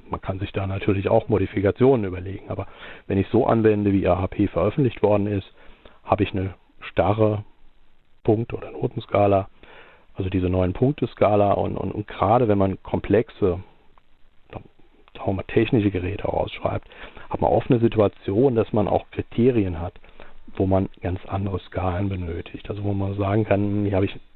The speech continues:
habe ich Unterschiede, die ich viel feiner herausarbeiten muss, wo unter Umständen man eine, eine Skala von null bis sechzig, von null bis hundert brauchen, um hier auch eine wirklich differenzierte Punktebewertung vornehmen zu können und dann auch wirklich die Abstände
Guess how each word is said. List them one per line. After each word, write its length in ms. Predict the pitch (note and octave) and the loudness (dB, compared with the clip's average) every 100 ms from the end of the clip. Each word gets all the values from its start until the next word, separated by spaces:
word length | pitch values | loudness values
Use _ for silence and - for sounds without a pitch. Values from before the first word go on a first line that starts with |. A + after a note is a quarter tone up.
| - | 0
habe 120 | G#2 | 2
ich 100 | G#2 - - _ | 2 -4 -20 _
Unterschiede, 720 | C#3+ D#3 B2 - A2 A2+ A2 | 4 4 4 4 4 6 4
die 140 | G#2 G#2 | 4 -6
ich 140 | - | -6
viel 200 | - A2 - - | 0 0 0 2
feiner 300 | G#2+ A#2+ A2 | 4 4 4
herausarbeiten 800 | G2+ G2 A#2+ A2 G2+ G2 G2 G2 | 4 4 4 2 4 2 0 0
muss, 300 | G2 F#2+ - - - - - | 0 -4 -10 -18 -18 -18 -12
wo 320 | - F#2 E2+ - - | -2 2 2 0 -10
unter 180 | G#2 - | -8 -6
Umständen 300 | - G2 F#2+ | -2 0 2
man 160 | F#2 | 4
eine, 180 | F#2+ F#2 - | 2 0 -4
eine 120 | F#2+ | -8
Skala 400 | - - F2 G2+ | -6 -2 2 2
von 160 | G2 F#2+ | 2 0
null 180 | G2+ G2+ | 0 0
bis 160 | - | 0
sechzig, 420 | - A2 - G#2+ | 0 0 -4 -8
von 140 | - G#2 | -4 0
null 140 | G#2 | 0
bis 180 | G2+ - | 0 -2
hundert 360 | D3 D#3+ A2+ - | 0 2 2 2
brauchen, 460 | F#2+ F#2+ G2+ A#2+ - - - - - | 0 0 -2 -6 -8 -18 -18 -18 -2
um 160 | G2+ | 0
hier 440 | G2 G#2 A#2+ C3 - | 2 4 4 4 2
auch 140 | G2+ | 0
eine 200 | G2+ - - _ _ - | 0 -2 -4 _ _ -8
wirklich 280 | G2+ G2 - | -4 -4 -4
differenzierte 580 | F#2+ G2 F#2 F#2+ F#2 | -4 -2 0 0 0
Punktebewertung 800 | F#2 - F#2 A2 G2 F#2 - G2+ - | -2 -2 -4 -2 -2 -2 -4 -6 -6
vornehmen 460 | F#2+ F2 F#2 F#2 E2+ | -2 -2 -2 -6 -8
zu 120 | - | -10
können 280 | - - G#2 | -14 -10 -4
und 80 | G#2 | 0
dann 160 | G2+ | 2
auch 160 | F#2+ - | 2 2
wirklich 320 | G#2 - G#2+ | 2 2 0
die 140 | A2 | -2
Abstände 720 | - G2 - - G#2+ G#2 G#2 | 0 0 0 0 2 2 0